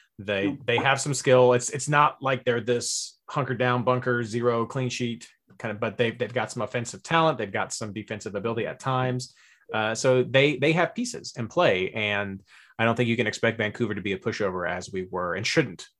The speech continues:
Speaker 1: for, for the remainder of this, of this season. Uh, then also, as I already mentioned, I know last week, uh, Gene was talking about betting against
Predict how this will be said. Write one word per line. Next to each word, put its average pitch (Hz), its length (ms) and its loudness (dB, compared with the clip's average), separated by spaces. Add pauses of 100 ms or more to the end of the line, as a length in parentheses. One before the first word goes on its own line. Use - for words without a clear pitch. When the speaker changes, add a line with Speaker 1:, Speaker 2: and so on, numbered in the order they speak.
(140)
Speaker 1:
for, 101 260 0
for 110 140 -2
the 104 80 -2
remainder 95 540 -4 (480)
of 92 180 -4
this, 90 420 -6 (140)
of 92 80 -8
this 85 160 -6
season. 127 460 0 (340)
Uh, 110 120 4
then 113 120 2
also, 139 640 6 (180)
as 127 120 0
I - 20 4
already 123 160 4
mentioned, 120 480 -4
I - 80 -4
know 107 340 0
last 110 300 -2
week, 110 320 -4 (420)
uh, 101 140 0
Gene 117 320 0
was 107 140 -2
talking 113 320 2
about 107 240 0
betting 113 240 0
against 95 560 -4